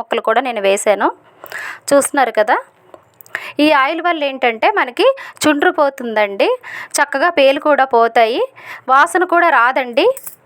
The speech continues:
"అదేంటి రాజేశ్వరి గారు, వేప నూనె రాసుకుంటే వాసన వస్తుందని చెప్పారు కదా" అని అనకండి ఫ్రెండ్స్. అదైతే వేప పిక్కలతో చేస్తారన్నమాట.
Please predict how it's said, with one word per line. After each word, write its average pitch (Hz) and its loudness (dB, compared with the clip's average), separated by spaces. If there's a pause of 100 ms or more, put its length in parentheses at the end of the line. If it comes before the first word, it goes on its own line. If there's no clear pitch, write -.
(760)
"అదేంటి 339 -2
రాజేశ్వరి 311 2
గారు, 311 6 (460)
వేప 277 2
నూనె 320 0
రాసుకుంటే 302 2 (120)
వాసన 269 2
వస్తుందని 294 0
చెప్పారు 269 2
కదా" 269 2
అని 285 -2
అనకండి 277 -2
ఫ్రెండ్స్. 370 0
అదైతే 247 -2 (140)
వేప 254 4 (140)
పిక్కలతో 370 0 (100)
చేస్తారన్నమాట. 247 2